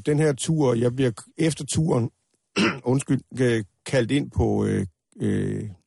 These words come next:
en legendarisk chef for I M I, øh, Michael Ritus kontor, siger, øh, og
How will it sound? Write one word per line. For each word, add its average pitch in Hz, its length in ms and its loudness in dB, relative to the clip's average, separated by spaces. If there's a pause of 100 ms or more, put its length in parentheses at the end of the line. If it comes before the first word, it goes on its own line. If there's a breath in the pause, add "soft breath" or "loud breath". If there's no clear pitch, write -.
(320)
en 104 220 -2
legendarisk 107 680 -2
chef 113 320 -2
for - 100 -4
I 107 140 2
M 104 100 2
I, 131 160 -2
øh, 104 360 0 (100)
Michael 113 300 0
Ritus 127 340 0
kontor, 117 580 -2 (640 soft breath)
siger, 117 360 2
øh, 104 200 0
og 101 100 -2